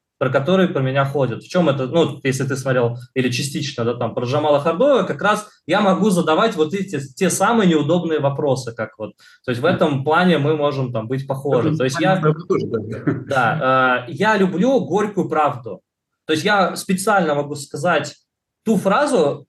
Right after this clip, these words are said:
Speaker 1: при которой человеку будет обидно, но эта фраза заставит его стараться и работать дальше. А многие компетентность, вот это вот все, да, то есть они типа вот, ну, не, ну, типа, "Пожалуйста, мой хороший,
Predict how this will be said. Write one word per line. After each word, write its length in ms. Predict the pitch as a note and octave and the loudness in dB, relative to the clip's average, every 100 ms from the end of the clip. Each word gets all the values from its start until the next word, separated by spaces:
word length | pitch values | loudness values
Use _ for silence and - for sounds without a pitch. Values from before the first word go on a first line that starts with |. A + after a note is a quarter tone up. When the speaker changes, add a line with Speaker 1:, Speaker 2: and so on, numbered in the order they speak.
| _ | _
Speaker 1:
при 120 | F3 | -4
которой 460 | F3+ F#3+ A3 G3 D3+ | 0 0 2 2 0
человеку 320 | - G3 F#3+ | 0 0 0
будет 280 | C#3+ F#3+ - | -2 -2 0
обидно, 640 | C#3 C#3 B3+ - E3+ A#2 - _ _ _ _ | -2 -2 -4 -2 -2 -4 -12 _ _ _ _
но 340 | E3+ G3+ G3 - | 0 2 0 2
эта 300 | A3+ A3+ D#3+ | 2 2 0
фраза 400 | C#3+ F3+ B3+ A3+ | -2 0 2 0
заставит 560 | D3+ D3 - F#3+ F#3 F3 | 0 -2 0 0 0 -4
его 160 | C3+ | -6
стараться 560 | C#3+ - C#3 F#3 G3 - | -6 0 2 2 0 -4
и 160 | D3+ C#3 | -2 0
работать 460 | C3+ C#3 C#3 C#3 | 0 -2 -6 -6
дальше. 360 | C3 B2 B2 - | -4 -4 -4 -2
А 100 | D3 | 0
многие 600 | D#3 A3+ A3 G#3+ D3+ C3+ _ _ | 2 2 2 2 0 -2 _ _
компетентность, 760 | - F3+ F#3 F3+ F3+ C#3 B2 B2 | 0 2 4 2 0 -2 -4 -6
вот 120 | A#2+ | -6
это 180 | B2 A#2+ | -6 -8
вот 120 | G2+ - | -12 -10
все, 300 | B2 G2 F#2+ _ _ | -6 -6 -8 _ _
да, 140 | B2 B2+ | -2 -2
то 120 | B2+ | -2
есть 160 | A#2 | -2
они 240 | C#3 D3+ G#3+ | 0 2 2
типа 320 | G#3+ F3 D#3+ | 0 0 2
вот, 260 | C#3+ C3+ - | 2 0 -4
ну, 140 | F#3+ G3+ | -2 4
не, 260 | F#3 G3 F#3+ | 4 4 2
ну, 140 | A3 | 0
типа, 240 | F3+ F#3 D3 | 0 -2 -2
"Пожалуйста, 640 | C3+ - D3+ E3+ E3+ - | 0 0 4 4 2 0
мой 120 | D#3 F3+ | -2 0
хороший, 580 | F3+ D#3+ D#3+ - C#3 | 2 2 0 0 -6